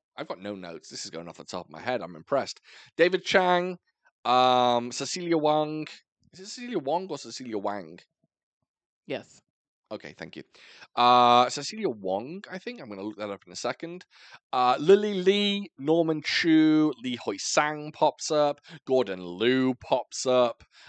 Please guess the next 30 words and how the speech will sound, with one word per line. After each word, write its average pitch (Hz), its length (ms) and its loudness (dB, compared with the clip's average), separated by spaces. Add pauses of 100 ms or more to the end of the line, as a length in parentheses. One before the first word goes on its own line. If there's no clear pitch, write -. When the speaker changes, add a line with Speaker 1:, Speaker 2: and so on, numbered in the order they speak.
(140)
Speaker 1:
uh, 101 340 -2
Wilson 117 440 0
Tong's 143 640 2
in 139 140 -2
the 139 80 -4
mix. - 580 -6 (540)
If 151 100 -6
you 180 60 -4
think 233 160 0
about 139 300 2
it, 113 220 -2
oh, 226 100 8
Lau 151 260 4
Kar 180 280 6
Wing 208 520 2
is, 127 360 -4
like, 110 280 -6
the 104 60 -8
main 120 380 -6
villain. 127 360 -2 (420)
Um, 127 420 6
if 135 120 -6
you 156 60 -4
think 180 140 -2
about 143 260 2
it, 101 80 -4
this 127 180 -6
film 127 260 -4 (160)
has, 107 340 -4
honestly, 226 600 0